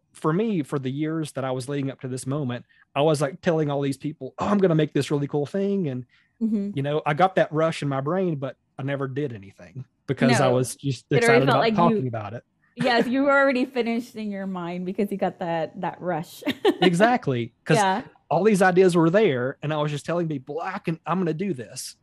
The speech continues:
Speaker 1: Just watch me." But really, that was the wrong approach. The, the
Speaker 2: Mm-hmm.
Speaker 1: right approach for me was to take the time to, to buy courses on Udemy or to get on YouTube and find that thing you wanna do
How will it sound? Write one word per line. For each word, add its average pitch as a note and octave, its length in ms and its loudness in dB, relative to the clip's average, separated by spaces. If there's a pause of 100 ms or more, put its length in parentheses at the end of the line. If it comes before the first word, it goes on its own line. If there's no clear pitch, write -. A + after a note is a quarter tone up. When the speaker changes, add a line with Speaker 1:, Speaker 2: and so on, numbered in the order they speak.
Speaker 1:
Just D3 160 -8
watch D#3+ 300 -2
me." G#2 220 -10 (380)
But D3 260 2 (180)
really, D#3+ 420 6 (100)
that E3+ 180 4
was D3+ 140 2
the C#3+ 100 2
wrong C3+ 220 2
approach. - 560 -6 (160)
The, C#3 260 2
the A3+ 60 2
Speaker 2:
Mm-hmm. C3+ 120 2
Speaker 1:
right D#3+ 220 2
approach C#3+ 380 -2
for C3 160 -6
me C3+ 340 -4
was B2 300 -6
to B2 380 -6 (500)
take F#3 240 0
the C3+ 80 -2
time G#2 420 -12 (220)
to, A#2+ 260 0 (400)
to D3 120 2
buy D3 260 2
courses D3 400 0
on C3 180 2
Udemy A2 500 -2
or G#2+ 220 -8 (320)
to B2+ 280 2 (120)
get D#3+ 120 4
on D3 160 4
YouTube C#3 380 2
and B2 120 -2
find C3+ 240 -2
that B2+ 120 -8
thing C3+ 140 -4
you C3 140 -2
wanna A#2+ 180 -6
do B2+ 460 -4